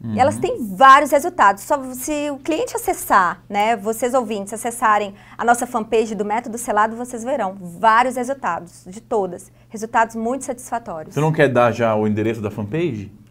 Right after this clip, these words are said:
Speaker 2: Vamos lá, é o Método Selado Europeu.
Speaker 1: Método Selado Europeu, é só procurar no Facebook.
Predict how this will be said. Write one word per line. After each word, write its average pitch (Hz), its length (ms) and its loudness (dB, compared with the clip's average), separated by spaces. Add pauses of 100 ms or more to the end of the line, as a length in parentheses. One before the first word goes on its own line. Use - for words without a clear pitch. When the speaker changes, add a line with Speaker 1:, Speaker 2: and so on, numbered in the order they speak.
Speaker 2:
Vamos 277 280 -2
lá, 294 340 6
é 233 120 8
o 208 40 0
Método 262 440 4
Selado 233 400 4
Europeu. 247 500 -2 (160)
Speaker 1:
Método 120 340 -2
Selado 123 340 0
Europeu, 123 540 4
é 120 320 0
só 143 140 2
procurar 143 320 6
no 135 80 -2
Facebook. 135 720 0